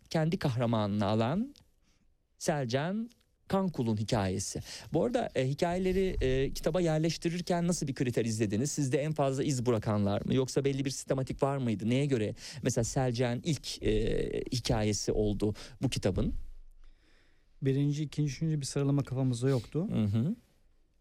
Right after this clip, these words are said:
Speaker 2: Vakti gelen kitaba girdi diyelim. Çünkü o binlerce hikaye arasından neden Selcan Kalkun, neden Mısra Öz,
Speaker 1: Hmm.
Speaker 2: neden Bahar Eriş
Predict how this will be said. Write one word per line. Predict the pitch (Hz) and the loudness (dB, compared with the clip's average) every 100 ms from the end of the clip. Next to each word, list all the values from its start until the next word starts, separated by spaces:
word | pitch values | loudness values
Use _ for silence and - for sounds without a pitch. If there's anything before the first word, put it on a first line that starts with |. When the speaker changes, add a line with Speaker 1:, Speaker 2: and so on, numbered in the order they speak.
| _ _ - | _ _ -2
Speaker 2:
Vakti | 127 131 - 190 | 0 0 -2 0
gelen | 160 135 156 226 | 2 2 0 -2
kitaba | 220 - 175 156 | -6 -2 0 2
girdi | 135 113 110 | 0 -2 -2
diyelim. | 123 113 | -2 -2
Çünkü | - 120 143 | -2 0 0
o | 120 | 2
binlerce | 123 127 147 143 | 2 4 2 0
hikaye | 135 139 135 | -2 0 2
arasından | 131 120 - 131 131 127 | 0 -2 0 0 2 2
neden | 127 131 139 | 2 2 0
Selcan | 123 135 131 131 127 | 0 0 0 0 0
Kalkun, | 131 131 123 135 | 0 0 2 2
neden | 131 135 135 | 2 2 2
Mısra | 135 131 - 135 | 2 2 2 2
Öz, | 131 127 | 2 4
Speaker 1:
Hmm. | 113 107 | 4 2
Speaker 2:
neden | 143 139 131 | 2 0 2
Bahar | 135 139 | 2 2
Eriş | 131 131 - | 0 -2 -4